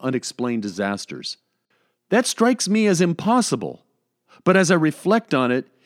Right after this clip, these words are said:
is it harder to believe that you will be made perfect or mature through these things,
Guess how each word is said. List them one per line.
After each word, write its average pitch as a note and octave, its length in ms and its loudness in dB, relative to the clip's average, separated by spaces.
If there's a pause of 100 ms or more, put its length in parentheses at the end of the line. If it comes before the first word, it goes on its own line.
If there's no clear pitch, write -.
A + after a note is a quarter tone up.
(100)
is F3+ 160 4
it F3+ 80 0
harder A#3 380 2
to F3 100 0
believe E3 400 2
that E3 160 -2
you E3 140 0
will F3 100 2
be D3+ 160 0
made C#3+ 260 0
perfect F#3 560 -2 (460)
or D3 160 4
mature G#3 720 2 (260)
through E3 180 4
these G3+ 380 4
things, A3+ 600 0